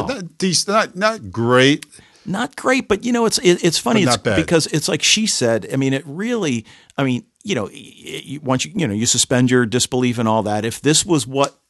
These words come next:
Speaker 1: w-, was gonna happen, this is probably how it would transpire. Not this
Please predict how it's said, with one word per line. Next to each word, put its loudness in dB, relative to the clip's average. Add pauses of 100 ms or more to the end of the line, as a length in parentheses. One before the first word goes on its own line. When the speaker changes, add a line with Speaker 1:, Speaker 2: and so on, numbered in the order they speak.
(220)
Speaker 1:
w-, -2
was -6
gonna -4
happen, -2 (460)
this 0
is 0
probably 0
how 0
it -4
would 2
transpire. 0
Not 2
this 0